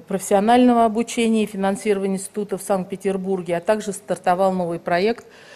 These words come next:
Э, вы знаете, это, э, проведение вебинаров. Кроме того, у-, не-, незначительное увеличение по статье «Программное обеспечение»,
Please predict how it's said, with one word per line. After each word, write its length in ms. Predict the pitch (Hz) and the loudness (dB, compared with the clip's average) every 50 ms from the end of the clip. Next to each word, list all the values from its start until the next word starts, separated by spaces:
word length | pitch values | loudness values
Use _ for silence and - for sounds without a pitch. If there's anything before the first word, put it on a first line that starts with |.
| - - - - - - | -20 -20 -20 -20 -18 -10
Э, 140 | - 175 180 | -6 -4 -4
вы 60 | 175 | -2
знаете, 640 | 165 185 190 180 180 185 185 - - 180 170 175 165 160 - - - 175 | 0 0 0 2 2 0 -2 -4 -4 -2 -2 -2 -2 -4 -10 -14 -10 -6
это, 560 | - 175 175 - 180 175 175 170 170 175 165 151 151 165 | -6 -4 -4 -2 0 0 2 2 0 -2 -4 -6 -10 -10
э, 280 | 160 160 160 160 160 156 | -10 -10 -10 -12 -14 -8
проведение 640 | - 190 175 185 175 180 190 180 180 180 180 175 175 - - - - _ _ _ _ _ - | -6 -6 -6 -4 -2 -2 -2 0 0 -2 -2 -2 -4 -6 -12 -20 -20 _ _ _ _ _ -14
вебинаров. 720 | - 165 190 196 180 208 196 185 165 165 156 151 160 - - - - - - - - _ _ | -2 -2 -2 0 0 0 0 2 2 2 0 0 -4 -8 -12 -20 -20 -20 -20 -20 -20 _ _
Кроме 380 | - 247 262 269 233 214 202 | 0 4 4 6 6 4 2
того, 400 | - 202 190 185 185 180 170 160 165 170 208 - - - | 2 2 2 2 2 2 0 0 -2 -6 -10 -12 -6 0
у-, 120 | 196 208 | 0 0
не-, 260 | 190 190 214 220 190 - | 2 2 0 0 0 -2
незначительное 800 | 190 214 220 220 208 185 233 240 247 - 269 - - 208 196 | 0 2 2 2 2 2 0 0 0 -2 -4 -4 -4 -4 -2
увеличение 640 | 190 185 202 208 208 214 208 - 247 220 190 180 175 | -2 0 0 0 0 -2 -4 -2 -2 0 0 -2 -2
по 80 | - 190 | -6 -10
статье 380 | - - 208 208 208 214 196 | -4 -2 -2 -2 0 -4 -4
«Программное 560 | - - 196 190 180 180 175 170 170 170 170 180 | 0 0 0 0 2 0 0 0 0 -2 -4 -4
обеспечение», 800 | 180 202 196 - - 240 233 - - 262 262 254 254 254 247 | -4 -6 -10 -8 -8 -10 -8 -6 -4 0 2 4 4 4 2